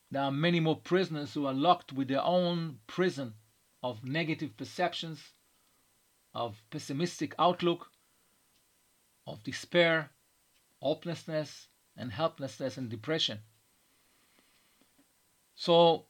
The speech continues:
really, you are the only one who have the keys to free yourself from your own prison. And that can be done by building your own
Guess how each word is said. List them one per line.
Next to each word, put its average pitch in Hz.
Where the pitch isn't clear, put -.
really, 196
you 202
are 208
the 175
only 202
one 196
who 143
have 160
the 143
keys 196
to 147
free 240
yourself 139
from 131
your 131
own 151
prison. 127
And 131
that 180
can 147
be 127
done 160
by 123
building 156
your 127
own 151